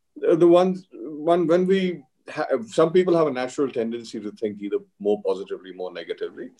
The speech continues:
But with training, once we have the context, then that comes around over time with practice. As we, you know, you're, you're headed to a bad situation and say, "It's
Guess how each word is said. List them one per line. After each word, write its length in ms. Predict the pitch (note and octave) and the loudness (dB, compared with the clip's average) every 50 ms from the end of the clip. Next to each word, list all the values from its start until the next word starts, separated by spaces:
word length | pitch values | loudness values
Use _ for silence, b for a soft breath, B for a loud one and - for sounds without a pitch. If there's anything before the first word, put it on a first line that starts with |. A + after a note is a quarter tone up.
| _ _ _ _ _ _ - | _ _ _ _ _ _ -2
But 180 | - E3 G3 F#3 | 0 2 4 4
with 160 | F#3+ - F3+ | 4 4 4
training, 380 | - D#3 D#3 D3+ D#3 F#3 G3 | 4 4 6 6 6 2 0
once 220 | E3 C#3+ C#3+ C#3 - | 0 -2 -4 -4 -4
we 100 | D#3 C3+ | -6 -4
have 180 | C3+ C3+ C3+ | -4 -4 -4
the 80 | C3 B2+ | -4 -6
context, 600 | - - G#2+ G#2 G#2+ G#2 - - G#3+ - - - | -6 -4 -4 -6 -4 -6 -6 -8 -8 -10 -12 -10
then 440 | - B2 C3 C#3 C#3 D3 C#3+ C3 - _ _ _ - - | -8 -6 -6 -6 -6 -8 -10 -12 -16 _ _ _ -16 -8
that 260 | G2 A2+ A#2 B2 B2 _ _ _ _ _ _ - | -4 -2 -2 -2 -4 _ _ _ _ _ _ 0
comes 260 | - A#2 B2+ B2+ A2 | 0 2 2 0 -2
around 380 | G#2+ F#2+ G2 G2+ G#2 G2 - - _ _ - | -4 -4 -2 -2 -4 -4 -6 -8 _ _ -10
over 200 | F2+ F#2 F2+ F2+ | -8 -8 -8 -8
time 300 | - - F#2 F#2 F#2+ F2+ | -8 -8 -6 -6 -6 -6
with 140 | - - _ | -8 -8 _
practice. 500 | - E2+ E2 - - C2+ C2 - - - b b b b b b b b | -6 -6 -6 -6 -8 -12 -12 -12 -14 -20 b b b b b b b b
As 240 | b G#2+ A#2 A#2 A#2+ | b 4 4 4 6
we, 200 | C#3+ C#3 C3+ C3+ | 6 6 6 6
you 120 | - C3 | 4 2
know, 140 | B2+ B2 A#2+ A#2 | 4 4 2 2
you're, 240 | A#2+ B2+ C3 B2 A#2 | 4 4 4 4 4
you're 140 | B2 A#2+ A#2 | 4 4 4
headed 260 | B2+ C#3 D#3 E3+ E3 | 4 4 2 0 0
to 80 | D#3+ | 0
a 80 | D3+ C3+ | 0 0
bad 240 | F#2+ A2 A2+ B2 - | 0 -2 -2 -2 -4
situation 340 | - B2+ A2 - C#3 C3 C3 | -6 -8 -6 -6 -6 -6 -6
and 160 | C3 C3 A#2+ | -8 -12 -12
say, 140 | - - D#3+ | -12 -12 -10
"It's 240 | D#3+ D3 D3 - | -10 -10 -12 -12